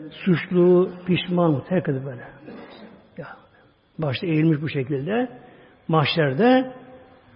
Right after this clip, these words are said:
kabirden kaldırıldık, kabirden kaldırıldık.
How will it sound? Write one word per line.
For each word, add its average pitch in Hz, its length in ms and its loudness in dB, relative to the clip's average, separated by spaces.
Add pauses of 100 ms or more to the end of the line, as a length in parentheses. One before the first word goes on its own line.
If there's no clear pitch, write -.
(100)
kabirden 180 500 4
kaldırıldık, 156 800 2 (440)
kabirden 160 300 -2
kaldırıldık. 143 720 -2